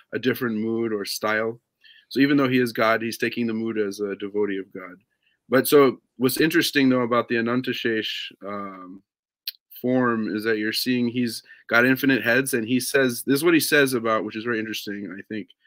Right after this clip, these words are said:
is a point well taken for any tradition, is that he has been chanting the glories of the Lord,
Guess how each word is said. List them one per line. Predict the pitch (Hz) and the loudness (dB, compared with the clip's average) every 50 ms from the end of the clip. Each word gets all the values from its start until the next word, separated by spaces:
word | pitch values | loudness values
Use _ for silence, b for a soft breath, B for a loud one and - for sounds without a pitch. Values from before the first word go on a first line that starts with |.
| b b b b b b | b b b b b b
is | - 107 110 | -8 -6 -6
a | 104 | -6
point | - 113 113 104 - | -4 -4 -4 -2 -2
well | 104 107 101 | -2 -4 -2
taken | - 110 110 101 - 98 98 101 | 0 -2 -2 -2 -2 -4 -6 -8
for | - _ - 101 104 92 | -8 _ -4 -4 -2 -2
any | 107 117 113 | -2 -2 -4
tradition, | 110 - 104 95 95 98 - - 98 95 107 117 _ b b b b b b b b b - | -4 -4 -6 -4 -4 -4 -4 -4 -6 -6 -8 -10 _ b b b b b b b b b -6
is | 110 110 110 | -4 0 2
that | 120 117 117 113 107 - _ _ _ _ _ - | 4 6 6 4 2 -2 _ _ _ _ _ -8
he | - 135 143 | 0 4 8
has | 160 165 151 131 | 8 8 8 8
been | 127 143 139 139 135 | 8 8 8 8 8
chanting | 127 - - 139 135 135 135 131 139 135 135 131 127 127 - _ - | 4 4 2 4 4 4 4 4 4 4 4 2 2 0 -4 _ -6
the | 117 | -4
glories | 110 113 123 123 127 127 127 117 123 | -2 0 0 2 4 2 2 2 0
of | 117 113 113 | -2 -2 -4
the | 117 113 | -6 -4
Lord, | 110 113 117 120 120 117 113 113 120 127 131 | -2 -2 0 0 2 2 2 0 -2 -2 -6